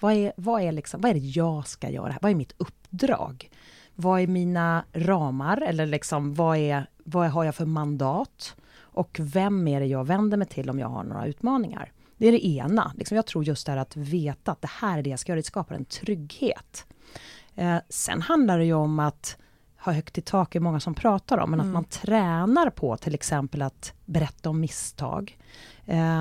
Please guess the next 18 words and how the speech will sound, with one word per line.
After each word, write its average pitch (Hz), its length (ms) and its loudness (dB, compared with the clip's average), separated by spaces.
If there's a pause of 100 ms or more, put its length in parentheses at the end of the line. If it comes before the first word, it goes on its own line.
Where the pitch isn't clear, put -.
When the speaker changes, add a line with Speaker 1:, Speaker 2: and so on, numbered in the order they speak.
Speaker 1:
att - 200 -4
liksom 170 240 0
det 175 80 2
är 175 40 4
okej 269 460 6
att 330 60 8
göra 285 160 4
misstag. - 560 -2
Vi 202 360 6
är 185 60 6
en, 180 200 2 (120)
alla 190 400 4
gör 320 140 6
misstag. - 560 -4
Speaker 2:
Mm. 175 180 -4 (240)
Speaker 1:
Eh, 175 400 2
och - 160 -2
det, 254 100 4